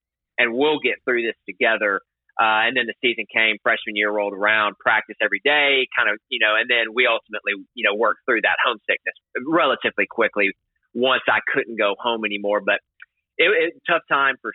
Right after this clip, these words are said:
sure. That birth was, um, you know, really diving all into basketball. And you kind of mentioned enhancing the platform. That's what I was praying for.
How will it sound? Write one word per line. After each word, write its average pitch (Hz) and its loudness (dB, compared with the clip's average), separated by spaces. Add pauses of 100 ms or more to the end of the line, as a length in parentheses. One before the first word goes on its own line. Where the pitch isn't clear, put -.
(140)
sure. 131 0 (1200)
That 135 -18 (140)
birth 127 0 (220)
was, 110 -2 (140)
um, 98 -2 (640)
you 127 0
know, 110 2
really 127 2
diving 113 2
all 101 0
into 95 -6
basketball. 85 -4 (220)
And 110 0
you 110 -4
kind 117 0
of 104 -2
mentioned 110 -2
enhancing 117 -2
the 101 -8
platform. 131 0 (300)
That's - 2
what 170 2
I 147 2
was 117 0 (100)
praying 113 0 (100)
for. 104 -4